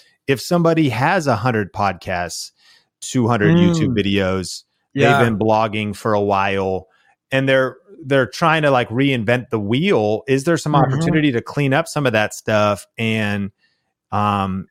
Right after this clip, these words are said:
Speaker 1: get that into a great book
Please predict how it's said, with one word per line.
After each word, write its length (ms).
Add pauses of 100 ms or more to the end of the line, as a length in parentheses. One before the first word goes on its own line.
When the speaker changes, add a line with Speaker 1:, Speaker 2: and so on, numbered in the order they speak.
(540)
Speaker 1:
get 220 (140)
that 500 (680)
into 420
a 60
great 400
book 560